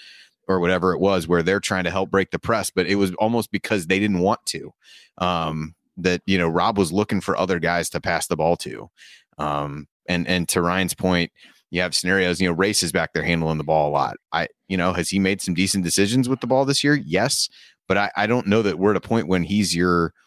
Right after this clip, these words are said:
you know, secondary ball handler against a, a, a press break, because it really didn't have anything to do with, it's not like it's a man press where he can get a bigger guy on him and bring the ball up the floor against him. That, that had nothing to do with it.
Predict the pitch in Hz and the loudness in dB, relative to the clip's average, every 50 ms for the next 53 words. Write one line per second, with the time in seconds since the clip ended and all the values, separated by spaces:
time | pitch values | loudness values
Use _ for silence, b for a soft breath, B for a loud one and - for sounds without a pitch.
0 | b b b b _ - 110 98 92 80 - - - 101 - 120 98 101 95 85 | b b b b _ -2 0 2 2 2 2 0 0 0 -2 -2 -2 0 -2 0
1 | 73 90 90 107 104 82 90 90 85 80 85 82 82 80 78 87 85 - - 90 | 0 2 2 2 2 0 0 -2 0 0 2 0 2 2 0 0 -2 -2 -2 0
2 | 85 80 78 - - 85 82 - - 76 - - - 113 117 - - - 90 82 | 0 0 0 0 -2 -2 -2 -2 -4 -8 -6 -4 -2 -2 -2 -2 -2 -2 0 0
3 | 82 82 - - 98 - 107 98 107 110 123 143 135 110 107 104 90 90 101 101 | 0 -2 -4 -6 -4 0 0 0 0 2 0 0 2 0 -2 -2 -2 -2 -2 -2
4 | 101 95 82 104 92 82 85 78 73 98 107 107 90 90 85 80 78 - _ b | -2 -2 -2 -2 -2 -2 -4 -2 0 2 2 4 4 2 2 2 0 -4 _ b
5 | b b b b b b b b _ - - - 139 143 127 131 127 - 110 - | b b b b b b b b _ -2 -2 0 0 0 0 0 -2 -2 -2 0
6 | - 90 82 87 95 101 107 104 87 - 101 85 85 - - - 90 85 78 101 | 0 0 0 0 0 0 0 -2 -2 -2 0 0 0 -2 -2 -2 -2 0 0 0
7 | 92 - 95 87 80 98 85 76 73 101 104 95 87 85 80 82 82 85 90 90 | -2 -2 -2 0 0 0 0 0 0 0 0 0 0 0 0 0 0 0 0 0
8 | 85 85 80 76 90 90 87 82 76 92 104 101 - - - - 82 78 76 73 | -2 -2 -2 0 0 0 0 0 0 0 0 0 -2 -4 -8 -6 -4 -4 -4 -4
9 | 69 69 71 - - 78 73 78 82 78 - 92 101 98 92 90 92 98 - 104 | -4 -6 -8 -6 -4 -4 -2 0 0 0 0 0 0 0 2 0 0 0 0 -2
10 | 95 82 71 80 98 104 - - - - - - B | -4 -2 0 2 2 2 2 0 -4 -10 -12 -12 B